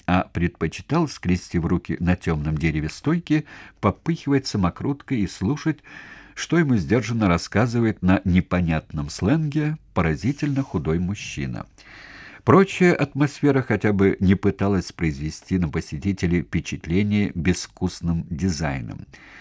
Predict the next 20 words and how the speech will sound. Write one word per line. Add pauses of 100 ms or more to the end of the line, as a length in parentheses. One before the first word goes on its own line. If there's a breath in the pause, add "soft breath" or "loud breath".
(380 loud breath)
Несколько
старинных,
гладко
отполированных
деревянных
столов
были
окружены (300 loud breath)
разномастными
простыми
стульями, (220 loud breath)
на
которых
тут
и
там
сидели
несколько
человек. (280 loud breath)
Кто-то